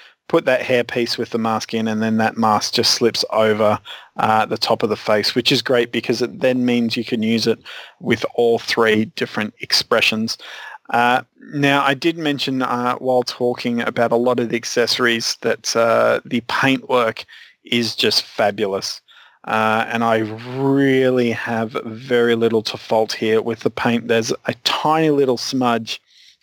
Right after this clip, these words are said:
above his right ear on mine where it starts to bleed over into the green of the cap.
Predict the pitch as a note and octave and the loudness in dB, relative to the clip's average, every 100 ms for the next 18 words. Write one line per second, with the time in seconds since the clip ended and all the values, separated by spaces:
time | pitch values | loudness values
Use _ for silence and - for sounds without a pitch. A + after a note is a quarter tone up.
0 | - A#2+ A2+ A#2 A#2 G#2+ - - A#2+ A2+ | -4 -2 2 2 2 -2 -8 -6 -2 -4
1 | - A#2 A#2 A#2+ A#2+ A#2+ A2 A2+ A2+ A2 | -4 -4 0 2 0 -2 -6 0 2 0
2 | - A#2 A2+ A2+ A2 A2 A2 A2+ - - | 0 -2 0 2 2 2 0 -4 -10 -20
3 | - - A2+ A2+ A2+ - - - A#2 A#2 | -18 -4 2 2 2 0 -2 0 2 2
4 | A2 - A#2 A2 - A#2 A2+ A2 A#2 A2 | 0 -4 -4 -6 -2 0 2 2 0 2
5 | A2 A2 A2 - A#2 A2+ - A2+ A2 A2+ | 2 2 0 0 -2 0 2 2 0 0
6 | A#2+ A#2 A#2+ A#2 A#2 - D3+ - | 2 4 4 2 0 -2 -2 -2